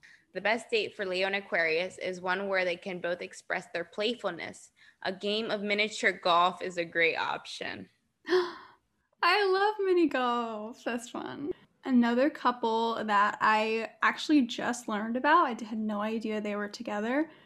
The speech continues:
Speaker 2: is Olivia Wilde and Harry Styles, which I never would have guessed. But apparently they have been together since at least January of this year.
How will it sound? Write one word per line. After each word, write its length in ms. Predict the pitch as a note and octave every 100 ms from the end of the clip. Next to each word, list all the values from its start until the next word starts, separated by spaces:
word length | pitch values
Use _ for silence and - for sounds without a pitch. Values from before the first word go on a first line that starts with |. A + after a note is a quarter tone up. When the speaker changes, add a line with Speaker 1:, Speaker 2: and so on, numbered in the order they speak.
| - _ _
Speaker 2:
is 400 | A#3+ A#3 A#3 A3 -
Olivia 520 | A3+ G#3+ A3 C#4 C#4
Wilde 760 | G#3+ F#3+ F#3 G#3 B3 D4+ E4 - _ _ _ -
and 200 | A#3 A#3
Harry 480 | G#3 G#3+ A3+ C4
Styles, 1080 | B3+ - - F#3+ G#3+ G3+ - - - C#4+ - - _ _
which 100 | B3+
I 100 | B3+
never 720 | A#3+ A3+ A3+ A#3+ B3+ B3+ A3
would 160 | G3 F#3+
have 140 | F#3+
guessed. 720 | - - C2+ D4 - - - - _
But 200 | B3+ B3
apparently 800 | A#3+ A#3+ C4 C4+ C#4 C#4 C#4 C#4
they 540 | C4+ A#3 A#3 A#3 A3+ A3+
have 180 | A3 A3
been 140 | A#3
together 420 | A3 A#3+ A3+ A#3
since 400 | A#3 A#3+ A3+ A3 -
at 180 | A#3
least 320 | B3+ D4+ D4+ -
January 680 | A3+ A3+ A3+ G#3+ G#3 G#3 G#3
of 140 | G3+
this 280 | G#3 G#3 -
year. 480 | G3 G3+ - B3+